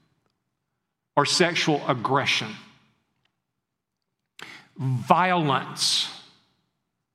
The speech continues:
Violence which endangered not only anybody in the neighborhood, but her own family, and probably her mom. And you can understand how desperate this woman must have been.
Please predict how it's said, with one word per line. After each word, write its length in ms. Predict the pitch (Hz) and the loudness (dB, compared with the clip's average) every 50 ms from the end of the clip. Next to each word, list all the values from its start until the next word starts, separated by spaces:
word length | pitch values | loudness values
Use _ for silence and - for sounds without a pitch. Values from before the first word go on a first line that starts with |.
| _ _ _ _ - - _ - | _ _ _ _ -20 -20 _ -10
Violence 800 | 107 98 160 175 190 196 190 185 175 156 160 160 - - - - - - - - - _ _ | 2 2 4 4 4 2 2 2 2 0 0 -2 -2 -2 -4 -4 -8 -16 -20 -20 -20 _ _
which 280 | - 151 175 165 - - | 2 2 2 2 4 2
endangered 840 | 170 151 143 123 151 151 151 170 185 175 - 165 151 135 127 110 120 123 - - - - - - _ _ - | 2 2 2 2 2 2 4 4 2 2 2 2 2 2 0 -2 -4 -10 -14 -16 -20 -20 -20 -20 _ _ 2
not 160 | - 160 196 | 2 4 4
only 260 | 214 208 185 165 165 160 | 4 2 2 2 4 4
anybody 460 | 170 165 143 147 156 156 156 151 151 | 4 4 4 4 4 4 4 2 2
in 80 | 143 | 2
the 80 | 135 127 | 2 2
neighborhood, 720 | 127 139 175 202 196 156 151 135 123 120 120 120 - - 131 | 4 4 4 4 2 2 2 2 2 2 0 -2 -2 -4 0
but 160 | 151 156 135 | 0 0 2
her 140 | 160 156 151 | 2 2 2
own 180 | 160 156 147 | 4 2 0
family, 540 | 135 - - 165 160 170 165 143 123 117 110 - - - - - | 0 0 2 2 2 2 2 0 -2 -4 -6 -10 -16 -16 -4 0
and 200 | 156 160 151 160 | 0 0 0 0
probably 560 | - 180 185 214 226 196 160 285 294 139 135 - - - - - - - - _ | 2 2 2 2 2 2 2 2 2 2 0 -2 -8 -16 -16 -18 -20 -20 -20 _
her 160 | - - 156 147 | -4 -2 0 2
mom. 500 | 139 139 139 147 147 131 117 113 107 92 - - - - - _ _ _ _ _ _ _ _ _ _ _ _ _ _ _ _ _ _ _ _ _ _ _ _ _ _ _ _ _ _ _ _ _ _ _ _ _ _ _ _ _ _ _ _ _ _ _ _ _ _ _ _ _ _ _ _ _ - | 2 2 2 2 0 0 -2 -2 -4 -10 -10 -14 -20 -20 -20 _ _ _ _ _ _ _ _ _ _ _ _ _ _ _ _ _ _ _ _ _ _ _ _ _ _ _ _ _ _ _ _ _ _ _ _ _ _ _ _ _ _ _ _ _ _ _ _ _ _ _ _ _ _ _ _ _ 0
And 100 | 143 151 | 2 2
you 140 | 180 220 208 | 4 2 2
can 160 | - 202 196 | 2 2 4
understand 720 | 196 202 196 180 165 - - - - 202 208 196 170 147 | 4 4 4 4 2 2 0 2 2 2 4 4 2 2
how 160 | 147 180 160 | 2 2 2
desperate 840 | 151 117 107 - - 165 180 190 202 - - - - 156 135 160 151 | 0 -2 -8 -8 -2 0 0 2 2 0 -2 0 -2 -2 -2 -2 -2
this 220 | 135 143 - - 170 | -4 -2 0 0 -2
woman 500 | - 151 156 160 156 139 123 120 147 147 | 0 2 2 2 2 0 -2 -4 -6 -6
must 300 | 151 139 143 - - - | -2 -2 0 0 -2 -4
have 420 | 170 170 - - - - 127 110 113 | -6 -8 -8 -14 -12 -12 -10 -4 -2
been. 260 | 139 135 117 110 107 | -2 -2 -2 -4 -8